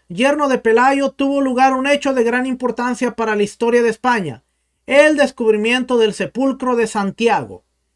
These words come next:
Al menos, esto dan a entender cronistas posteriores, pues fue más tarde, en el siglo no-, noveno, nove-, en el año novecientos, cuando las peregrinaciones al sepulcro de Santiago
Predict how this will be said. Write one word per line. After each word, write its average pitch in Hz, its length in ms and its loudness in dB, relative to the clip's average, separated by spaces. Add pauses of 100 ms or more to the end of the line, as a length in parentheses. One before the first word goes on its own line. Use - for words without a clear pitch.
(120)
Al 202 160 -2
menos, 269 420 -2 (220)
esto 262 340 0
dan 262 160 0
a 269 60 -4
entender 233 420 0
cronistas 240 560 -4
posteriores, 208 720 -2 (300)
pues 175 380 -8 (240)
fue 254 280 2
más 269 280 0
tarde, 233 400 2
en 185 100 -4
el 196 100 -2
siglo 254 380 0
no-, 208 360 -4
noveno, 196 640 0 (300)
nove-, 190 260 -4
en 208 120 -4
el 196 120 2
año 247 220 0
novecientos, 220 680 -2 (260)
cuando 226 280 0
las 220 180 2
peregrinaciones 214 920 0
al 233 100 -2
sepulcro 247 520 -2
de 220 80 2
Santiago 277 680 0